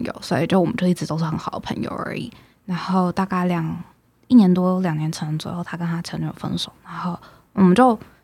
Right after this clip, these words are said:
一瞬间就变得很好。因为我人要出国了，然后就也没有觉得怎样。但是我正要出国前，我就开始思考，因为他其实是一个非常好的男生，就是我是非常打从内心的欣赏他这个人的，然后就是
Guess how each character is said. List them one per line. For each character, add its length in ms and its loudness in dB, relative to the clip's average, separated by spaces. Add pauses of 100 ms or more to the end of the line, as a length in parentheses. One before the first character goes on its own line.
(200)
一 60 0
瞬 220 6
间 220 8
就 260 4
变 200 2
得 60 4
很 280 -6
好。 200 -8 (600)
因 100 6
为 80 12
我 120 8
人 160 8
要 120 8
出 220 4
国 380 -4
了， 180 -12
然 100 -2
后 300 4
就 140 2
也 80 2
没 100 4
有 120 4
觉 120 -8
得 100 -10
怎 160 -10 (120)
样。 200 -2
但 140 2
是 80 6
我 100 6
正 140 6
要 80 8
出 180 0
国 200 2
前， 180 2
我 60 4
就 80 -2
开 180 -2
始 80 -6
思 300 -2
考， 320 0
因 80 8
为 80 8
他 120 2
其 140 0
实 80 2
是 100 -2
一 60 2
个 60 -2
非 160 0
常 100 0
好 160 -10
的 120 -6
男 200 -6
生， 160 -6 (460)
就 80 6
是 40 12
我 140 10
是 140 4
非 240 4
常 120 4
打 140 -2
从 220 2
内 160 4
心 180 2
的 60 2
欣 220 2
赏 180 -4
他 220 -4
这 120 -2
个 80 -4
人 320 -8
的， 160 -8
然 100 0
后 80 0
就 80 -4
是 220 0